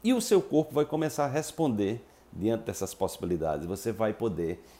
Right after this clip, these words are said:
inclusive, alterar a forma como a sua genética se expressa,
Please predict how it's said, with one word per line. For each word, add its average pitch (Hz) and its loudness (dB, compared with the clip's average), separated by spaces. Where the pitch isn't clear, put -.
inclusive, 98 2
alterar 113 8
a - -2
forma 123 2
como 101 -6
a 85 -6
sua 143 -6
genética 98 -4
se - -12
expressa, 85 -4